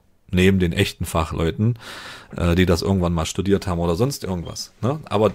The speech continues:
wir Angler haben halt deutlich mehr Erfahrung als irgendjemand, der sich damit nicht befassen musste. So, und darum würde ich diese Menschen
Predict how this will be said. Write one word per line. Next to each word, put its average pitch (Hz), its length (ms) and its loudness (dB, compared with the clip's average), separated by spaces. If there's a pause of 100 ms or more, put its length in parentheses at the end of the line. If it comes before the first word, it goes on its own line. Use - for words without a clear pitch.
wir 101 140 -2
Angler 135 360 2
haben 117 340 2
halt 101 340 2
deutlich 104 380 0
mehr 90 160 0
Erfahrung 127 720 2 (400)
als 110 500 4
irgendjemand, 107 1040 4
der 87 140 4
sich 92 160 -2
damit 101 300 0
nicht 80 200 -4
befassen 131 460 2
musste. 92 500 4 (800)
So, 98 140 0
und 90 160 -4
darum 135 320 8
würde 127 180 8
ich 117 160 0
diese 104 240 4
Menschen 98 560 0